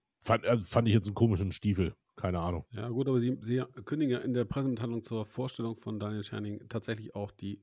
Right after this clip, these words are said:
Speaker 2: dessen Präsentation auf der P K am Freitag an.
Speaker 1: Ja,
Speaker 2: Also
Speaker 1: ja, genau. Das habe ich ja gesagt. Aber, ne?
Speaker 2: Undramatisch. Ich finde, eh, ganz
Speaker 1: Naja,
Speaker 2: grundsätzlich,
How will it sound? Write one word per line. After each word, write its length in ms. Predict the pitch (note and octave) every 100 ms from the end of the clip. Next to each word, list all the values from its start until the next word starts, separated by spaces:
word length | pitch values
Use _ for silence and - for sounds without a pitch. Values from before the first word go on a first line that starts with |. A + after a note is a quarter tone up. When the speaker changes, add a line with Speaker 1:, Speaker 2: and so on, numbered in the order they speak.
| _
Speaker 2:
dessen 420 | B2 B2 B2+ A2+
Präsentation 760 | - A#2+ A#2 G#2+ - A#2+ B2+ -
auf 160 | G#2 -
der 240 | F#2 G2
P 180 | - G2+
K 180 | - G#2
am 140 | F#2+
Freitag 380 | - G2 F2 -
an. 220 | G2 - F#3+
Speaker 1:
Ja, 100 | A3+
Speaker 2:
Also 120 | B3+
Speaker 1:
ja, 40 |
genau. 340 | B3 B3+ G#2 -
Das 160 | C3 C3+
habe 140 | D#3+
ich 60 | D#3+
ja 80 | E3+
gesagt. 360 | E3 D3 F#2+
Aber, 280 | A#2+ C3 B2 - _
ne? 200 | D3 F3 G#2+ _ _ _ _ _ _
Speaker 2:
Undramatisch. 500 | G#2+ G2+ F#2 F#2 - -
Ich 200 | C3+ -
finde, 260 | C3+ B2 - -
eh, 160 | C3
ganz 280 | B2 C#3+ C3+
Speaker 1:
Naja, 220 | - C#3+
Speaker 2:
grundsätzlich, 500 | C#3 B2 - A#2+ A#2